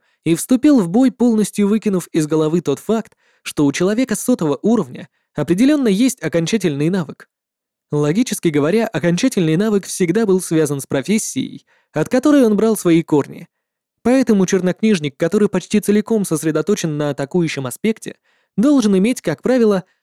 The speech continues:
особенно разрушительную способность. Другими словами, на фоне общего ожидания глубинная плоскость Синдзи казалась несколько... тусклой. Это не значит, что окончательный навык старика был слабым.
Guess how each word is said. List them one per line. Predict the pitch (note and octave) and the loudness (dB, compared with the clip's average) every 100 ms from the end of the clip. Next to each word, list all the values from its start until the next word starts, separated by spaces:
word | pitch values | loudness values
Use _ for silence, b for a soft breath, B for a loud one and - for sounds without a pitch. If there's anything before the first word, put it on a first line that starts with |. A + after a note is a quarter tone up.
| _ | _
особенно | D#3+ - C#4 B3+ A3+ G#3+ | -4 0 0 2 2 2
разрушительную | G3 G3 A#3+ - G#3 G3 | 2 2 0 -2 0 0
способность. | F#3+ G3 F3+ E3 C3+ - - _ _ _ _ _ _ - | 0 -4 -2 -2 -4 -10 -20 _ _ _ _ _ _ -4
Другими | G3 G#3 F#3 D#3+ | 0 2 0 0
словами, | F3 E3 F#3+ D3+ | 0 0 0 -2
на | D3 | -2
фоне | E3 F#3 F3 F#3 | -2 -2 -2 0
общего | F#3+ - C#3 C3 | 0 0 -2 -2
ожидания | C#3 F#3+ A3 C#3 - - _ _ | -2 -2 -2 -6 -12 -18 _ _
глубинная | F3 G#3 B3+ B3 A#3 | 0 2 2 0 0
плоскость | A3 A#3 A3+ A3 - | 0 0 0 -2 -4
Синдзи | - A3+ A#3 A#3 | 0 0 2 0
казалась | B3+ A3 F3+ F#3 - | 0 0 2 0 0
несколько... | D#3 - D#3 F#3+ F3+ - _ _ _ _ _ | -4 -2 -2 -2 -4 -6 _ _ _ _ _
тусклой. | F#3 A3+ - - - _ _ _ _ _ _ _ _ - | 0 0 -2 -10 -10 _ _ _ _ _ _ _ _ -4
Это | D#3+ D3+ | -2 0
не | D#3 | 0
значит, | F3 C4 D#3 | 0 -2 -4
что | - D#3 | -4 -2
окончательный | C#3+ F3 A#3 A3 E3 E3+ | -2 0 0 0 2 2
навык | G#3+ F#3 | 0 -2
старика | - D#3 D3+ A3+ | 0 0 0 0
был | E3 F#3 | 0 0
слабым. | - A3 C#3+ - | 0 0 -2 -8